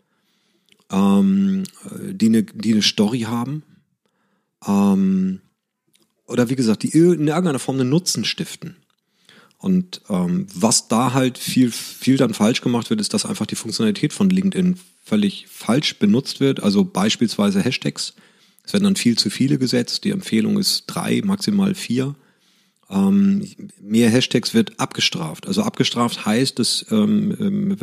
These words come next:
immer wenn ich sage, wird abgestraft, bedeutet, man bekommt weniger Sichtbarkeit. Ähm,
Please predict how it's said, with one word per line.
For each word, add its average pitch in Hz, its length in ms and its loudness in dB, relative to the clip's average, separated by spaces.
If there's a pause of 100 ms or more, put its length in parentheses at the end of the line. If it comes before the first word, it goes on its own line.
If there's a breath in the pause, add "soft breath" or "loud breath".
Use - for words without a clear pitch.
immer 127 160 0
wenn 120 80 0
ich 107 80 0
sage, 110 220 2
wird 101 140 0
abgestraft, - 520 -4
bedeutet, 113 300 2
man 107 120 0
bekommt 110 320 0
weniger 110 260 6
Sichtbarkeit. - 540 -4 (920 loud breath)
Ähm, 95 720 2